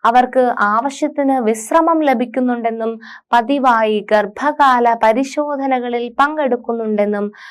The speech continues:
കുടുംബാംഗങ്ങളും ആരോഗ്യ പ്രവർത്തകരും ഉറപ്പാക്കേണ്ടതുണ്ട്. അപ്പൊ എന്ത് ചെയ്യണം? ഗർഭിണി, ഗർഭിണി എന്ത് ചെയ്യണം? സമീകൃത ആഹാരം കഴിക്കണം, അല്ലെ? എല്ലാ പോഷക ഘടകങ്ങളും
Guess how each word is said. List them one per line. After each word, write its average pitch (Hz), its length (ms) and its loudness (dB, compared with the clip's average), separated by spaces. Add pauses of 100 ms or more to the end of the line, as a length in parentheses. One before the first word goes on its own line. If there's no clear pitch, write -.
(140)
കുടുംബാംഗങ്ങളും 226 1080 2
ആരോഗ്യ 208 500 2
പ്രവർത്തകരും 190 840 -4
ഉറപ്പാക്കേണ്ടതുണ്ട്. 185 1400 -4
അപ്പൊ - 760 -2
എന്ത് 226 160 4
ചെയ്യണം? 269 400 4 (320)
ഗർഭിണി, 233 680 0
ഗർഭിണി 226 420 4
എന്ത് 262 200 4
ചെയ്യണം? 277 400 2 (260)
സമീകൃത 302 680 2
ആഹാരം 302 580 6
കഴിക്കണം, 226 340 0
അല്ലെ? 254 180 0
എല്ലാ 254 460 6
പോഷക 277 500 2
ഘടകങ്ങളും 262 540 0